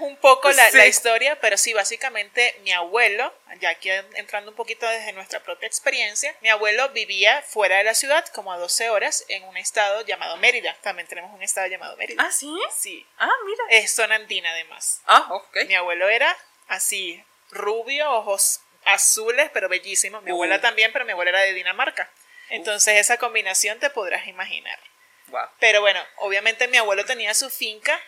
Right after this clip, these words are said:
Speaker 1: en Mérida y mi abuela vivía en la capital. En esos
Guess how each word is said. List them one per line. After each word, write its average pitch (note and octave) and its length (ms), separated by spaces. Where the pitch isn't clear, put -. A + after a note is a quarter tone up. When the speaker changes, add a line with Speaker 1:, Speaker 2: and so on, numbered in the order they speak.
Speaker 1:
en F#3+ 480
Mérida D4 460
y A3+ 100
mi G#3+ 160
abuela F#3 380
vivía G#3+ 320
en E3+ 80
la E3+ 80
capital. C#4+ 520
En G#3+ 200
esos A#3 720